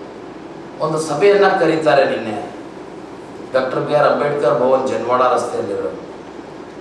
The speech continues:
ಕರೆದಾಗ ಸುಮಾರು ಹಳ್ಳಿದ-, ಹಳ್ಳಿದ-, ಹಳ್ಳಿನಿಂದ ಎಲ್ಲ ಜನರು ಬಂದ್-, ಬಂದಿರ್ತಾರೆ. ಅದ್ರ ಜೊತೆ ಲೋಕಲ್ ಜನರು ಇರ್ತಾರೆ. ಯಾರ್ಯಾರಿಗೆ ಇವ್ರು ಇಂಟಿಮೇಷನ್ ಕೊಟ್ಟಿದ್ದಾರೋ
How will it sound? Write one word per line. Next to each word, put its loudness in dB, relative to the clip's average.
ಕರೆದಾಗ 6
ಸುಮಾರು 6
ಹಳ್ಳಿದ-, 4
ಹಳ್ಳಿದ-, 6
ಹಳ್ಳಿನಿಂದ 2
ಎಲ್ಲ 4
ಜನರು 4
ಬಂದ್-, 2
ಬಂದಿರ್ತಾರೆ. -4
ಅದ್ರ 4
ಜೊತೆ 8
ಲೋಕಲ್ 8
ಜನರು 6
ಇರ್ತಾರೆ. 6
ಯಾರ್ಯಾರಿಗೆ 4
ಇವ್ರು 4
ಇಂಟಿಮೇಷನ್ 2
ಕೊಟ್ಟಿದ್ದಾರೋ 4